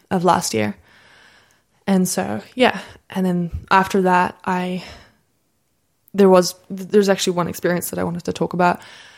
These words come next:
um, which was, um, New Year's last year. Um, I was, you know, um, on a camping trip with my sister and her family. And, um, <sighs> yeah, we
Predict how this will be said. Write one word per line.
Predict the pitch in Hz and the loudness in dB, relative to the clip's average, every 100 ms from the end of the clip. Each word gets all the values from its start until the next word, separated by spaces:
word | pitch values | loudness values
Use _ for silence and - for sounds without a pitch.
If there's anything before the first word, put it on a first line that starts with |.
| _ _ | _ _
um, | - 190 196 196 | -4 -2 -2 -4
which | 185 180 | -6 -6
was, | 175 170 - - - _ | -6 -4 -6 -8 -12 _
um, | - 196 - 190 _ _ _ _ _ | -20 -20 -20 -20 _ _ _ _ _
New | 196 196 | -6 -2
Year's | 175 - - - - _ _ _ _ _ | -2 -4 -8 -10 -12 _ _ _ _ _
last | - 165 - | -8 -8 -12
year. | - - 185 _ _ _ _ _ _ | -12 -14 -16 _ _ _ _ _ _
Um, | - 196 196 185 180 | -4 -4 -2 -4 -4
I | 185 | -6
was, | 170 - - - | -4 -6 -10 -10
you | 180 | -12
know, | 165 160 _ - | -12 -16 _ -8
um, | 170 175 | -8 -8
on | 175 | -10
a | |
camping | - 180 170 | -6 -6 -6
trip | - 170 _ | -8 -10 _
with | 185 160 _ _ _ _ _ _ _ | -12 -12 _ _ _ _ _ _ _
my | 180 | -6
sister | - 165 175 175 - | -6 -8 -8 -8 -8
and | 175 | -8
her | 175 | -6
family. | - 185 190 208 220 - _ _ _ _ - | -4 -2 0 -2 -4 -18 _ _ _ _ -6
And, | 196 180 180 | -4 -2 -6
um, | 180 170 165 - - | -10 -12 -6 -2 -2
<sighs> | - - | -4 -10
yeah, | 214 208 185 | -2 0 0
we | 175 175 170 | 0 -4 -6